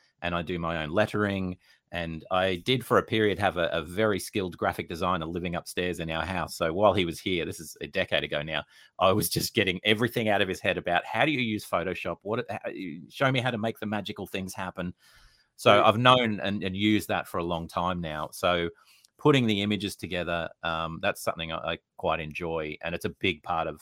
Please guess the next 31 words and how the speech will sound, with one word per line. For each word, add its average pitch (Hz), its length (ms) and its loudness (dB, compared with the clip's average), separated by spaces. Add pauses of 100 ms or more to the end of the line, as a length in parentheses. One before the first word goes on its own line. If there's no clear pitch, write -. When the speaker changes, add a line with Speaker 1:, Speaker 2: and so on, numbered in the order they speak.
Speaker 1:
you 82 100 -16
know, 76 100 -6
running 78 280 -10
a 78 40 -18
channel 82 260 -6
and 76 100 -10
all 76 220 -6
that 85 160 -4
sort - 120 -6
of 87 40 -6
stuff. 95 200 0 (360)
The 92 80 -6
video 123 500 6
editing 110 340 4
is 104 120 -2
fairly 104 360 2
new. 117 360 -2
That's 120 240 -4
only 110 100 -4
been 101 140 -6
the 98 60 -4
last 95 280 0
few 92 160 -10
years 92 380 -4
that 92 100 -6
I've 90 120 0
started 92 400 0
to 87 60 -18
get 90 140 -6
into 85 140 -8
that, 92 160 2